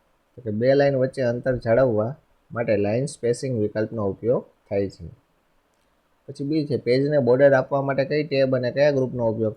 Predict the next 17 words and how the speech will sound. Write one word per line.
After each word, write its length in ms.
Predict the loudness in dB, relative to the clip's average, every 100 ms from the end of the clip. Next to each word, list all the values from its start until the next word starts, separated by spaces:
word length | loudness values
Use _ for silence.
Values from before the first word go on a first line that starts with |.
| -6
થાય 180 | -6
છે? 220 | -6 -8 -10
તો 100 | -8
કે 100 | -6
પેજને 400 | -2 0 0 -2
બોર્ડર 400 | 0 2 2 2
આપવા 440 | 0 -2 -4 -4 -8 _ _ _ -8
માટે 420 | -4 0 0 -2
પેજ 360 | -4 -2 0 0
લેઆઉટ 520 | 4 6 4 2 -2
ટેબમાં 520 | 0 0 0 -2 -2
પેજ 260 | -2 0 0
બેકગ્રાઉન્ડ 640 | 0 0 2 0 2 0
ગ્રુપનો 460 | 0 -2 -2 0 0
ઉપયોગ 360 | 0 0 0 -4 _ -2
થાય 180 | -2
છે. 240 | -2 -6